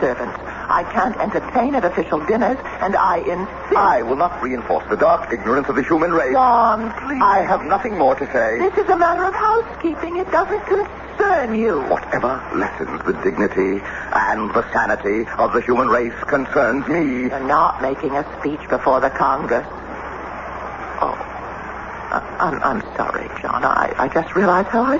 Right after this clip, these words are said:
Speaker 1: sound.
Speaker 2: And, well, I realize how I must have sounded.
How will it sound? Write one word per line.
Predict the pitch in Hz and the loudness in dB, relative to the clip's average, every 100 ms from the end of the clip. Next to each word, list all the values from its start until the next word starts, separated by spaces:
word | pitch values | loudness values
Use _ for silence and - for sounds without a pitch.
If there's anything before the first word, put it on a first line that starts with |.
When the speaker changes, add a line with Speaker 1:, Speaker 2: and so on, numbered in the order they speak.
| - | 0
Speaker 1:
sound. | 403 392 285 208 196 - - | 2 4 4 2 0 -4 -4
Speaker 2:
And, | - 64 62 - - - - - - - - - - | -4 -2 -4 -6 -6 -6 -8 -8 -10 -10 -10 -8 0
well, | 65 - - - - - - - - - - - - | 0 0 -6 -10 -10 -10 -10 -12 -12 -12 -12 -8 -2
I | - 73 | 2 2
realize | 71 62 65 67 | 2 2 2 2
how | 67 67 - - - - - | 2 0 -2 -8 -10 -6 0
I | 60 53 | 2 4
must | - - | 2 0
have | - - | -8 -4
sounded. | 78 - - | -4 -2 -4